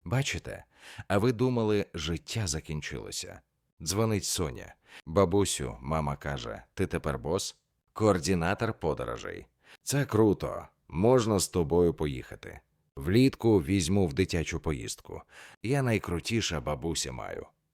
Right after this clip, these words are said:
Увечері Тетяна сидить на балконі з чашкою хорошого чаю. Місто внизу виблискує вогнями, попереду нова поїздка, нові люди, нова робота. Телефон мовчить.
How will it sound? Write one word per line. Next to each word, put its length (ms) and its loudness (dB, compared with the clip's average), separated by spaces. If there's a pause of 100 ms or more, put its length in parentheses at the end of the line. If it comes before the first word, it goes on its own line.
Увечері 580 4
Тетяна 520 -2
сидить 340 -2
на 100 -2
балконі 540 -2
з 100 -4
чашкою 580 -4
хорошого 580 -6
чаю. 440 -12 (380)
Місто 340 4
внизу 400 4
виблискує 640 0
вогнями, 720 -2
попереду 720 0 (220)
нова 300 -4
поїздка, 720 -4
нові 320 -2
люди, 440 -2
нова 300 -4
робота. 600 -4 (420)
Телефон 560 2
мовчить. 640 -8